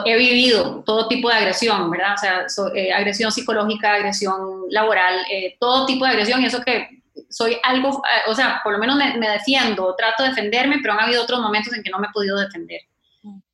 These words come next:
Speaker 1: Y creo que eso es una realidad, eh, con la que vivimos, así como un hombre no sabe lo que significa salir a correr y,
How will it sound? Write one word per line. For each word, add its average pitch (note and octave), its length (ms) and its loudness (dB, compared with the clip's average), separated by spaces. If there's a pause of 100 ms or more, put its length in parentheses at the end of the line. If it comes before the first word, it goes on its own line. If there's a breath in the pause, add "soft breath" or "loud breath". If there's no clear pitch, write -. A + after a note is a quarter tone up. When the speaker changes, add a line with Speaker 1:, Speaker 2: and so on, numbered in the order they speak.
(120)
Speaker 1:
Y G#3 160 -6
creo G#3+ 320 0
que B3 600 0 (140)
eso G#3+ 440 -2
es A3 720 -4
una G#3+ 240 -2
realidad, G#3 520 0 (280)
eh, F#3 340 -6 (520)
con G#3+ 140 -2
la G3+ 100 -2
que G3 80 -2
vivimos, G#3 540 0
así G3+ 200 -4
como A3 380 -2
un G#3+ 80 0
hombre A3+ 260 0
no A#3 80 0
sabe G#3+ 220 2
lo A3+ 100 -2
que A3+ 80 -2
significa G3+ 460 -4
salir G3+ 180 -2
a G#3+ 120 -4
correr G3+ 420 -2
y, G#3+ 240 -10